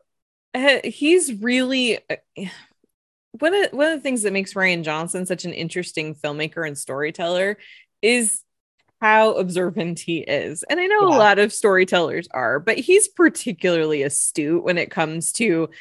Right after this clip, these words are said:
Speaker 1: reading the tea leaves of what's happening in the world and then putting that into his projects. And he does that really well with Poker Face. Um, he doesn't direct every episode, but he certainly
Speaker 2: Yeah.
Speaker 1: is the executive producer and has a hand in all of them. He's the showrunner.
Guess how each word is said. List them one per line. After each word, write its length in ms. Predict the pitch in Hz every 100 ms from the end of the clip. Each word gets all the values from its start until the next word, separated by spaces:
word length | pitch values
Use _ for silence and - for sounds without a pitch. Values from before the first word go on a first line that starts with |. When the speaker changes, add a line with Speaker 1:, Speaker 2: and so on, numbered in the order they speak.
| - _ _ -
Speaker 1:
reading 380 | 180 214 214 196
the 80 |
tea 220 | 180 196 196
leaves 300 | 202 208 190
of 80 | 170
what's 180 | 180 185
happening 380 | 175 165 185
in 80 | 185
the 80 | 165
world 440 | 143 147 165 247 233
and 140 | 226
then 200 | 214 214
putting 340 | - 269 226
that 260 | 202 170 - -
into 560 | 190 180 180 160 156 _ _ _
his 160 | 156 -
projects. 540 | 151 110 - 58 - -
And 280 | 185 185 185
he 120 | 240
does 200 | 247 269
that 200 | 254 170
really 240 | 175 175
well 240 | 156 151 143
with 180 | 151
Poker 340 | - 143 147 160
Face. 420 | - 139 151 - _ _ _ _ _ _ _ _ _
Um, 200 | 175 143
he 100 | 180
doesn't 280 | 247 247 226
direct 360 | 175 175 185 185
every 280 | 165 151 151
episode, 500 | 147 156 151 143 135
but 120 | 160
he 120 | 170
certainly 520 | 160 175 - 170 160
Speaker 2:
Yeah. 40 | 131
Speaker 1:
is 140 | 156
the 120 | 160
executive 460 | 156 156 151 151 147
producer 540 | - 233 277 - 190
and 140 | 175 165
has 180 | 165 160
a 60 |
hand 280 | 165 175 170
in 160 | 156 143
all 180 | 147
of 60 | 143
them. 140 | 147
He's 220 | 160 151 160
the 60 |
showrunner. 500 | 160 175 160 151 147